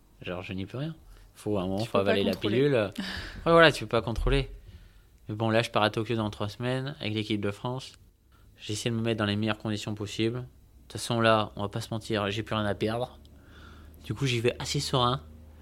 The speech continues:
Speaker 1: Et, euh, et j'ai quand même un cadre qui, qui est très sécuritaire autour de ma personne. Du coup, là, j'y vais en mode, euh, tranquille. J'y arrive, j'y arrive.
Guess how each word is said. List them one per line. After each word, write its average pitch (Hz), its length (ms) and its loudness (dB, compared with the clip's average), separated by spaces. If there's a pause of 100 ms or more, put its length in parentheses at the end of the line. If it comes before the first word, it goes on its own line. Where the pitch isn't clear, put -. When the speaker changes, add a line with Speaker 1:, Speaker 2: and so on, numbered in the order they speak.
(420)
Speaker 1:
Et, 117 240 2
euh, 98 1300 0
et 98 400 -4
j'ai 110 140 -4
quand - 80 2
même 123 100 2
un 110 120 2
cadre 127 420 6
qui, 107 640 -2
qui - 120 -4
est 107 100 -4
très - 160 2
sécuritaire 113 580 0
autour 110 240 -4
de 107 100 -2
ma 98 160 -2
personne. 117 460 -4 (880)
Du 104 100 -6
coup, 113 160 -6
là, 107 100 0
j'y 95 180 -6
vais 95 100 -6
en 92 60 -4
mode, 92 240 -6
euh, 85 100 -4
tranquille. - 480 -14 (180)
J'y 101 140 -4
arrive, 98 180 0
j'y 98 120 -4
arrive. 82 280 -6